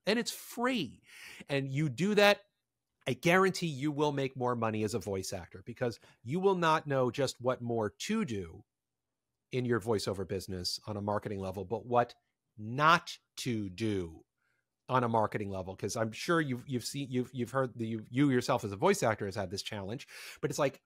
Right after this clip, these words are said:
when do I stop blogging? When do I stop using Instagram? When, uh, when do I stop using it this way and try using it that way? Well, there are numbers that can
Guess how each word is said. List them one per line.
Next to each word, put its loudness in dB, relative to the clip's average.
when 4
do 2
I 4
stop 0
blogging? -4
When 2
do 0
I 4
stop 2
using -2
Instagram? -6
When, -10
uh, -8
when 4
do 4
I 4
stop 4
using -2
it -6
this -2
way 0
and -8
try 0
using -6
it -10
that 4
way? -10
Well, -2
there 2
are 6
numbers 0
that -6
can -10